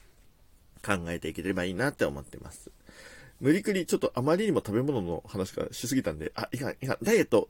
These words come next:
ダイエットしてるからねっていう気持ちで、<laughs> それで無理くりダイエットっていう単語を入れてみたけれども、うん、なんていうか、蛇足だったな。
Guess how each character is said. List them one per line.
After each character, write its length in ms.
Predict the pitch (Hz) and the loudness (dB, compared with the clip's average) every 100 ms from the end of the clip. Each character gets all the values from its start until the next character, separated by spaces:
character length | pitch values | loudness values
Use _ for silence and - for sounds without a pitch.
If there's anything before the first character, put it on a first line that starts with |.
| - | 0
ダ 80 | 214 | 0
イ 40 | |
エ 20 | |
ッ 20 | |
ト 100 | 151 | 2
し 60 | 117 | 2
て 80 | 220 | 2
る 60 | |
か 60 | 202 | 4
ら 60 | 131 | 4
ね 100 | 127 | 2
っ 20 | |
て 240 | - - | -2 -8
い 120 | 98 95 | -2 -2
う 60 | |
気 80 | - | -2
持 100 | 101 | -2
ち 100 | 101 | 4
で、 220 | 104 - - - 214 - - - | 4 4 -2 -10 -6 -2 4 6
<laughs> 520 | - - - - 349 | 10 10 10 8 8
そ 120 | - | 8
れ 60 | 175 | 10
で 160 | - - 320 226 | 10 8 6 8
無 100 | 156 | 8
理 140 | 202 | 10
く 80 | 277 | 4
り 120 | 202 | 6
ダ 140 | 147 | 6
イ 100 | 185 160 | 8 6
エ 40 | |
ッ 20 | |
ト 140 | - 98 | 4 0
っ 40 | |
て 100 | - | 0
い 40 | |
う 40 | 90 | 0
単 200 | 90 101 | 0 0
語 100 | 92 | 0
を 120 | 85 208 214 | 0 -4 0
入 140 | - 147 | 10 10
れ 40 | |
て 120 | 151 | 12
み 100 | 160 | 8
た 120 | 156 143 | 8 4
け 80 | 92 | 2
れ 80 | |
ど 120 | 82 87 | 0 4
も、 300 | 113 101 - - - | 8 8 6 -6 -6
う 80 | 131 | -2
ん、 240 | 123 95 - | 0 -2 0
な 220 | - 165 | 6 6
ん 80 | 160 | 8
て 100 | 123 | 6
い 80 | 101 | 6
う 40 | |
か、 200 | - 85 | 6 2
蛇 240 | 131 104 98 | 4 4 6
足 260 | 120 - | 4 6
だ 100 | - | 4
っ 40 | - | 6
た 140 | 233 | 4
な。 400 | 110 107 123 | 6 8 8